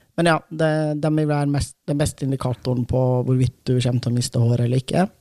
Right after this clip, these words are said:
I tillegg så har jeg hørt rykter om at transmenn i større grad enn cis-menn mister håret. Men det vet jeg ikke om faktisk er sant, eller har noe hold i,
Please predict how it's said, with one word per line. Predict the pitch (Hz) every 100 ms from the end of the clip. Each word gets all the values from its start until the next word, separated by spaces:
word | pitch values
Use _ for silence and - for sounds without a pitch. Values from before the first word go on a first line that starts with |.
| _
I |
tillegg | 156 165 147 135
så | 135 135
har | 139
jeg | 175 220 -
hørt | 131 143 -
rykter | 160 - - 127
om | 127
at | 139
transmenn | - 123 113 - 131
i | 147
større | - 123 113 120
grad | 131 123 123 127 127 -
enn | 131 127
cis-menn | 127 - 123 135
mister | 131 - - 110
håret. | 110 139 262 -
Men | 135
det | 143
vet | 139 117 -
jeg | - -
ikke | 143
om | 131 131 127 -
faktisk | 127 - 123 131
er |
sant, | 131 143
eller | 139 131
har | 131 123
noe | 123
hold | 120 120
i, | 113